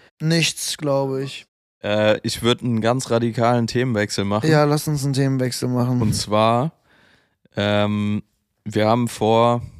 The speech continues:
Speaker 2: bisschen mehr als einer Woche das erste Mal wieder seit Ewigkeiten gepodcastet.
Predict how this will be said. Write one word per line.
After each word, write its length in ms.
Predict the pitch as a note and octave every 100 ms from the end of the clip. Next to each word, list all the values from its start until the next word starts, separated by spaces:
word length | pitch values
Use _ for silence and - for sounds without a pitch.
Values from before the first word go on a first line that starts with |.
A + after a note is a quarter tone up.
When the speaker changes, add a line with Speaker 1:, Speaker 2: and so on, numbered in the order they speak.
| -
Speaker 2:
bisschen 340 | - A2+ A2 G#2+
mehr 160 | A2
als 120 | A2 -
einer 260 | A2+ A2
Woche 340 | A2 A#2+ A2+ A2
das 180 | G#2 -
erste 440 | F#2+ A2+ - A2+
Mal 420 | G2+ G#2+ G#2+ G#2
wieder 400 | G#2 G2+ G2+ G#2
seit 280 | G2 G2 G2
Ewigkeiten 920 | G#2+ G#2 G2 - G2 G2 - F#2+ F#2 - _ _ _
gepodcastet. 1080 | F2 - G#2+ - - F2 F#2+ - A2 -